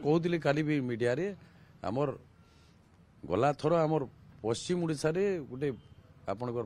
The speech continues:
ପୁଲୱାମାର ଗୋଟେ ପ୍ରଭାବ ଥିଲା ପଶ୍ଚିମ ଓଡ଼ିଶାରେ, ଯୋଉଥିପାଇଁ କି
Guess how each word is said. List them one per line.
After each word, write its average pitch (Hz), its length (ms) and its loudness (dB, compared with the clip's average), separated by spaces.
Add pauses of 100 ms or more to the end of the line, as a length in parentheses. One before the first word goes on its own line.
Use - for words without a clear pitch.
ପୁଲୱାମାର 147 640 2
ଗୋଟେ 151 220 -2 (180)
ପ୍ରଭାବ 123 300 4 (100)
ଥିଲା 87 180 0 (440)
ପଶ୍ଚିମ 110 320 -4
ଓଡ଼ିଶାରେ, 87 340 -6
ଯୋଉଥିପାଇଁ 156 540 -2
କି 196 80 -2